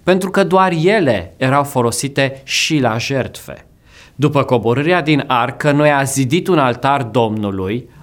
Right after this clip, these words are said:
a luat din toate dobitoacele curate și din toate păsările curate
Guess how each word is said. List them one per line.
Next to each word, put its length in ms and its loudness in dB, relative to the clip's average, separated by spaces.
a 140 2
luat 340 2
din 220 2
toate 400 0
dobitoacele 760 0
curate 720 -4
și 180 -6
din 240 2
toate 360 0
păsările 680 0
curate 600 0